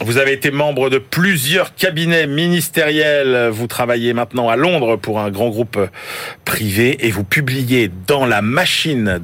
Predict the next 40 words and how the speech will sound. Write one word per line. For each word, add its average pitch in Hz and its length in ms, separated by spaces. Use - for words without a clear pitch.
de - 80
l'État. 143 560
Euh, 98 220
c'est 101 300
Dans 151 160
le 139 140
débat, 110 540
publié 107 580
chez, 127 480
euh, 95 360
Gallimard. 95 800
On 160 100
commence 123 580
avec 110 280
vous, 113 300
euh, 98 160
Arnaud 107 300
Bontemps. 104 420
Euh, 120 220
juste 180 260
d'abord 175 240
un 160 80
mot, 175 200
comment 190 280
est 175 80
né 180 160
ce 165 140
rapport 147 320
original ? 147 300
Parce 113 120
que 127 80
des 117 180
rapports 156 540
sur, 151 380
euh, 127 100
l'état 156 280
des 147 100
services 139 320
publics, 143 640
euh, 120 220